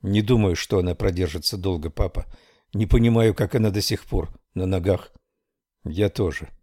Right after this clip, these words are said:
И мне непонятно, почему мама захотела, чтобы мы перебрались сюда. Мебель, конечно, есть, но кровать такая жёсткая». Он помолчал.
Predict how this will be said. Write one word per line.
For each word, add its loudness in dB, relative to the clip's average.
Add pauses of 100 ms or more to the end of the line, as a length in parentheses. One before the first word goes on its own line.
(640)
И 2
мне 6
непонятно, 2
почему 2
мама 2
захотела, 0
чтобы -4
мы 0 (340)
перебрались 4
сюда. -4 (680)
Мебель, 4
конечно, 2
есть, 2
но 0
кровать 0 (240)
такая 0
жёсткая». -2 (460)
Он 0
помолчал. -2